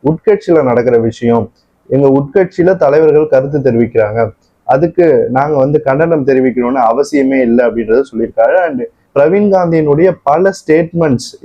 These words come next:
விஜய் அவர்கள் பத்தி அவர் சொன்ன பல ஸ்டேட்மெண்ட்ஸுக்கு மாணிக்கம் தாக்கூர் ஆதரவு தெரிவிக்கிற மாதிரி தான்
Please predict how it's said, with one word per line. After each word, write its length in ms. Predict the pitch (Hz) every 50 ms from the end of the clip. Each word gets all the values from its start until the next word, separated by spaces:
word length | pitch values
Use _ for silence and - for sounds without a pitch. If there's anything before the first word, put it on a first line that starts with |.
| - - 120
விஜய் 260 | 127 135 135 156 160
அவர்கள் 300 | 151 139 131 131 123 107 117
பத்தி 160 | 117 - 147
அவர் 220 | 143 127 117 107 -
சொன்ன 200 | 123 123 139 131
பல 220 | 131 131 127 131 127
ஸ்டேட்மெண்ட்ஸுக்கு 760 | - 139 135 131 131 131 123 117 107 - - 107 - 185 196 196 _ _ _ _ _ _ _ -
மாணிக்கம் 580 | 113 120 135 165 196 202 208 180 190 180 165 139
தாக்கூர் 360 | 143 131 123 123 156 160 - - - 120 139
ஆதரவு 420 | 165 190 208 185 208 196 185 165 131
தெரிவிக்கிற 440 | 135 131 127 123 120 110 - 120 117
மாதிரி 280 | 117 113 110 110 110 110
தான் 240 | 123 143 147 139